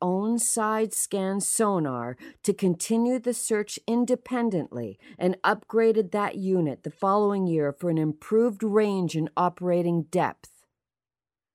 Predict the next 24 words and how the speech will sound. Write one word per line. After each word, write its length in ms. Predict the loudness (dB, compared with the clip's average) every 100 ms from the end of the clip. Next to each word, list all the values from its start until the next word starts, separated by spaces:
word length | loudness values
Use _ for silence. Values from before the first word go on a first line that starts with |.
| _ _ _
The 80 | -2
covid 540 | 0 4 4 4 -4
pandemic 720 | -4 -2 0 0 0 0 -2 -6
hampered 520 | -4 -2 0 0 -2
fundraising 760 | 0 2 2 2 2 2 -2 -4
efforts 400 | -6 -4 -6 -2
in 100 | -4
twenty 340 | -4 -4 -2 -4
twenty, 580 | -6 -4 -2 -4 -6 _ _ -20 _ _
but 140 | 0
efforts 460 | 2 -2 0 -4 -6
continued 600 | -2 -2 2 2 2 0
to 100 | -4
raise 380 | -2 2 2 0
funds 440 | -4 -2 -2 -2 -4
and 160 | -8
continue 640 | -6 -8 -6 -4 -2 0
searching 640 | -2 -4 -4 -4 -4 -4 -4 -10 _ 0
for 120 | 2
Northwest 840 | 4 4 4 0 -2 -2 -2 -8 -4
Flight 340 | -2 -2 -4
twenty-five 800 | -12 -4 -2 -2 -2 -2 -2 0
oh 160 | -2
one. 480 | -2 -4 -6 -8 -10